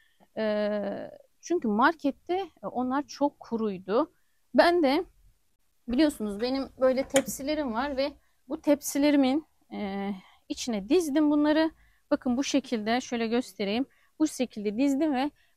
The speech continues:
buna su doldurdum arkadaşlar. Ve bu, o, suyu, o, görüyorsunuz.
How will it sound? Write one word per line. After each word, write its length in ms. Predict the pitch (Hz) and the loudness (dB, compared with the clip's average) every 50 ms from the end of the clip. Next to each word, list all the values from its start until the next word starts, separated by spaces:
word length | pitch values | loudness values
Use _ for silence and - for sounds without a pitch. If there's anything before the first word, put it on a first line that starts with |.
| _ - | _ 0
buna 280 | 330 370 311 294 320 | 2 4 4 4 2
su 260 | 311 - - - 349 277 | 0 -2 0 2 4 6
doldurdum 440 | 285 254 233 208 208 190 202 202 | 6 4 4 4 0 0 0 -2
arkadaşlar. 720 | 196 190 196 - 220 196 202 202 202 - - 302 320 330 - - _ _ _ _ _ | -2 -2 -2 -4 -4 -4 -2 -4 -4 -4 -2 0 0 0 0 -4 _ _ _ _ _
Ve 240 | 277 311 277 214 196 | 0 0 0 0 0
bu, 260 | 269 320 349 330 302 | 2 2 2 2 2
o, 300 | - 220 214 214 208 214 - - | 0 0 0 0 -2 -4 -6 -12
suyu, 320 | - - - 262 269 285 | -20 -10 -4 -2 0 0
o, 460 | 277 - - - 208 214 214 214 208 - _ _ 220 | 0 -2 -2 -2 0 0 0 0 -2 -8 _ _ -2
görüyorsunuz. 640 | 240 262 262 262 254 240 - - 226 240 277 - | 0 0 2 2 0 0 -2 -6 -4 -4 -4 -4